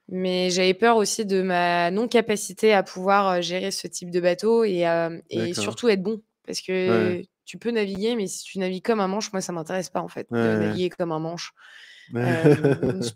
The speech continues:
Speaker 1: j'aime bien faire les choses bien, j'aime bien que les choses soient bien faites et, et c'est comme ça aussi qu'on, je pense qu'on se, moi, j'ai tendance à me cloisonner un peu sur, heu, être un peu, heu, autiste, tu vois, sur des sujets et, heu, ça, c'est clair que ce projet m'a rendue autiste.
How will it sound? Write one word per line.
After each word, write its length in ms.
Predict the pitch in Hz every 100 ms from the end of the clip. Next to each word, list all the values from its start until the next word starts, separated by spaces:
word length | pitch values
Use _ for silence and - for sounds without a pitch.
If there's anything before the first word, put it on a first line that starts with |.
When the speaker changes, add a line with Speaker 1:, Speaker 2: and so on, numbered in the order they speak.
| - - -
Speaker 1:
j'aime 200 | 180 190
bien 120 | 208 233
faire 160 | 226
les 80 | 208
choses 260 | 202 196 185
bien, 300 | 220 240 233
j'aime 180 | 190
bien 140 | 185 208
que 60 |
les 80 | 190
choses 200 | 185 185
soient 120 | 170
bien 180 | 175 175
faites 320 | - 214 214
et, 260 | 165 160 - _ _ _ _ _ _ _ _ _
et 420 | - 170 170 175 175
c'est 160 | -
comme 180 | 185 185
ça 160 | 185 220
aussi 280 | 202 220 220
qu'on, 880 | 190 180 175 175 175 170 170 170 160 _ _ _ _ _ _ _ _ _
je 160 | 156 180
pense 280 | 180 247 -
qu'on 140 | 208
se, 420 | - 185 180 175
moi, 120 | 175 196
j'ai 160 | 185
tendance 340 | 185 190 202 185
à 40 |
me 80 | 185
cloisonner 500 | - 190 190 202 208
un 140 | 185
peu 140 | 180 190
sur, 300 | - 175 160
heu, 80 |
être 220 | 156 156 160
un 80 |
peu, 120 | 156 180
heu, 520 | 175 165 156 147 147
autiste, 380 | 180 - 208 -
tu 80 | 190
vois, 60 | 185
sur 160 | -
des 100 | 175 165
sujets 640 | - 175 208 214 180 160
et, 60 | 156
heu, 180 | 156 156
ça, 140 | 196
c'est 120 | -
clair 160 | 180 180
que 100 | -
ce 120 | -
projet 300 | 170 185 185
m'a 100 | 185
rendue 240 | 160 160 165
autiste. 460 | 160 214 220 -